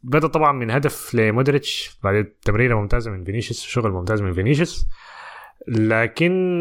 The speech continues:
معظم الدراما كانت في الشوط الثاني يعني. طبعًا هدف، آه، اشبيليا تعادل في النتيجة من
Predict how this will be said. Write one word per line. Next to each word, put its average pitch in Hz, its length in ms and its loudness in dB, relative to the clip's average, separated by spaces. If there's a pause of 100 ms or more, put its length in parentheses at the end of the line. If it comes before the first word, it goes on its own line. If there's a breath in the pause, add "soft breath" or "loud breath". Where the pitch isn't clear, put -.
(120)
معظم 160 360 2
الدراما 131 380 2
كانت 131 180 0
في - 60 -6
الشوط 117 300 0
الثاني 87 440 -4
يعني. - 280 -18 (400)
طبعًا 120 360 0
هدف، 123 340 -2
آه، 113 540 -2
اشبيليا 123 540 0
تعادل 120 360 0
في 95 80 -10
النتيجة 123 360 -4
من 95 300 -4